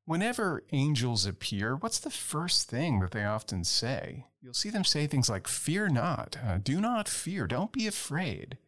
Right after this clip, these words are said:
And these aren't words of rebuke on the part of the angels. They're words of comfort. They're words of encouragement.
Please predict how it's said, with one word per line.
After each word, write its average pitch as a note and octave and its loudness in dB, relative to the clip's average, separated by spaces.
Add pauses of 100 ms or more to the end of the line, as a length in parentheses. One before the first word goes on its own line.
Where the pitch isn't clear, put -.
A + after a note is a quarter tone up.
(720)
And C3+ 6
these A#3 4
aren't E3 0
words A2+ 2
of A2+ 0
rebuke C3+ -2
on A#2 2
the - 0
part G#2+ 0
of F#2+ 0
the G2 0
angels. F2+ 0
They're B2 0
words G#2 0
of B2+ -2
comfort. - -2
They're G#2+ 0
words G#2 0
of A2+ -2
encouragement. A#2+ 0